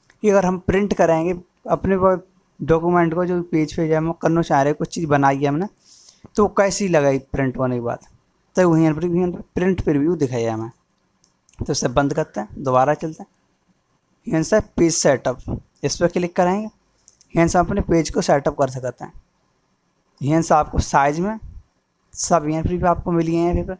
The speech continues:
ज़्यादातर ए फ़ोर आपने सुनवाई है, ज़्यादातर ना सुना है, हम बता दें सबसे ज़्यादा जो famous है यूपी ज़्यादातर ए फ़ोर है, उसके बाद आता है letter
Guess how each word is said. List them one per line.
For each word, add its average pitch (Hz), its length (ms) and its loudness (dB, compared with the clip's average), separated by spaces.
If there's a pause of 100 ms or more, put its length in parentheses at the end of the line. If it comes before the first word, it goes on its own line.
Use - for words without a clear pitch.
(380)
ज़्यादातर 175 460 2
ए 156 160 0
फ़ोर 220 460 0
आपने 147 340 2
सुनवाई 143 380 -2
है, 165 160 0
ज़्यादातर 170 360 0
ना 170 160 2
सुना 147 280 2
है, 151 80 2
हम 165 260 2
बता 135 220 2
दें 175 120 -2 (480)
सबसे - 280 -2
ज़्यादा 196 220 2
जो 190 120 -4 (120)
famous 196 380 -6
है 185 100 0
यूपी 175 280 -4
ज़्यादातर 170 400 0
ए 147 200 0
फ़ोर 175 320 2
है, 202 160 -2 (500)
उसके 170 240 -2
बाद 160 240 4
आता 151 220 2
है 143 60 4
letter 143 540 2